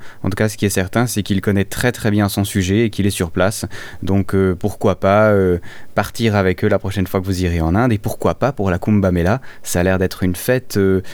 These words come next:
assez mortelle, en tout cas au niveau, euh, du nombre de personnes qui y assistent, puisqu'il y a septante millions de personnes, euh, qui vont y aller. Je vous rappelle,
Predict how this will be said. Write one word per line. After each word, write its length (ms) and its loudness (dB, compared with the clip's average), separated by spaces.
assez 380 0
mortelle, 500 0
en 80 0
tout 120 -4
cas 160 2
au 80 4
niveau, 440 4
euh, 160 4
du 120 0
nombre 260 2
de 80 2
personnes 400 0
qui 200 -2
y 40 2
assistent, 380 -2
puisqu'il 260 -2
y 20 2
a 60 0
septante 360 -2
millions 220 2
de 60 -4
personnes, 400 0
euh, 180 2
qui 160 -4
vont 140 2
y 100 2
aller. 140 2
Je 80 -2
vous 80 0
rappelle, 400 0